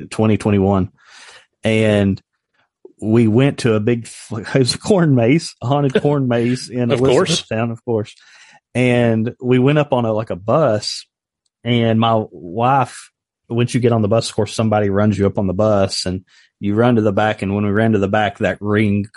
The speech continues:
Speaker 1: little girl <laughs> in the ring outfit started crawling towards us. I don't
Speaker 2: Mm.
Speaker 1: know that my wife's ever been so scared in her life.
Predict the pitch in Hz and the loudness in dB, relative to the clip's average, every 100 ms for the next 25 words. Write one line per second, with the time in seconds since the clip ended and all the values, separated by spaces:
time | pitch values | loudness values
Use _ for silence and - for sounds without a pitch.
0 | - 120 123 127 113 123 117 98 104 - | -12 0 2 2 2 2 2 2 -2 -6
1 | _ - _ - - - - 117 117 104 | _ -20 _ -20 -20 -12 -2 2 2 2
2 | 120 117 110 - 110 - 110 104 - 127 | 2 2 0 -2 -6 -2 -2 -2 -2 2
3 | 120 113 107 107 - 107 101 - 90 95 | 2 0 -2 -4 -4 -4 -4 -4 -6 -6
4 | - - _ - - - _ - 131 151 | -10 -18 _ -20 -20 -20 _ -4 0 2
5 | 127 127 120 113 110 107 104 - 101 98 | 2 2 2 2 2 2 0 -2 -4 -4
6 | 95 87 - 98 92 90 87 90 85 82 | -4 -4 -4 -2 -2 -2 -4 -2 -2 -6
7 | - | -10